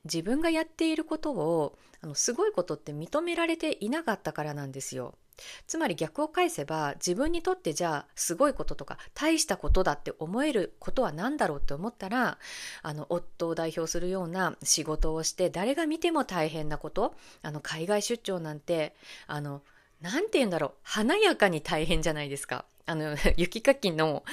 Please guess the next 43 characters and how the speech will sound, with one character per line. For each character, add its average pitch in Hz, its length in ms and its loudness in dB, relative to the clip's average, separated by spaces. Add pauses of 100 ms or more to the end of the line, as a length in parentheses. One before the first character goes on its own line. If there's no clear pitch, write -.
(220)
あ 147 100 0
の、 143 40 -2
大 165 240 0
変 165 140 -2
さ 160 120 -4
と 160 120 -8
比 165 100 -6 (100)
べ 156 120 -2
た 160 100 -4
ら。 143 160 -4 (220)
ね。 233 260 0 (300)
そ 285 300 -4
う 339 60 -2
い 330 340 2
う、 - 100 0 (180)
あ 156 140 -6
の、 143 280 -4 (760)
誰 170 240 4
か 277 160 -2
ら 311 100 2
も 320 140 2
わ 269 140 4
か 320 160 0
る 247 100 4
よ 156 160 0
う 143 60 -6
な 139 120 -8
大 165 260 -2
変 165 200 10
な 165 120 -4
こ 165 120 0
と 160 280 6 (380)
大 170 180 8
き 208 180 4
い 185 40 -2
こ - 140 -4
と、 - 160 -4
す - 200 -2
ご 240 180 4
い 254 40 0
こ 214 140 -6
と 233 340 6
を - 140 4